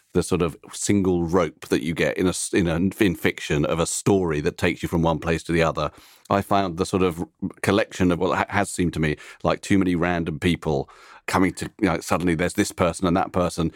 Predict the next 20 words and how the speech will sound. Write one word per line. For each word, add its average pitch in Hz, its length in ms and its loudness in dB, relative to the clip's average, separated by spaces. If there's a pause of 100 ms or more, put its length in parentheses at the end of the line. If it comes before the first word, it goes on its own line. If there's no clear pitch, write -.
(220)
in 87 140 4
the 80 180 0
Recording 101 300 2
of 87 80 -4
Life, 90 240 0
quite 98 240 2
difficult 92 380 0
to 90 80 -4
follow. 73 360 0 (300)
It's - 140 -4
changed 131 440 0
now. 69 200 0
I 87 40 0
find 98 220 2
it, - 60 -2
I 92 80 2
now 101 240 4
find 87 240 0
it 87 40 2
eas-, 95 200 2